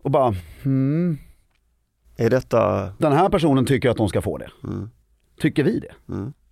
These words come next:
Speaker 1: Alltså, det är ju, ligger det, frågan är då, hur mycket tyngd lägger man på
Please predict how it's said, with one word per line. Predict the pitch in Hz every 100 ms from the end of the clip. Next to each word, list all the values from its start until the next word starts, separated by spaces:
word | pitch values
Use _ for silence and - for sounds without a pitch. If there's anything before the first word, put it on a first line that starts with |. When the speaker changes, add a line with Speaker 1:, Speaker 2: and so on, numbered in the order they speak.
| _
Speaker 1:
Alltså, | 139 147
det | 160
är | 165
ju, | 156 139 117 - _ _ _ _
ligger | 160 185 156
det, | 170 160 -
frågan | - 170 202
är | 160
då, | 131 110 _ _
hur | -
mycket | 160 120
tyngd | - 147 131
lägger | 135 120
man | 127 120
på | 127 117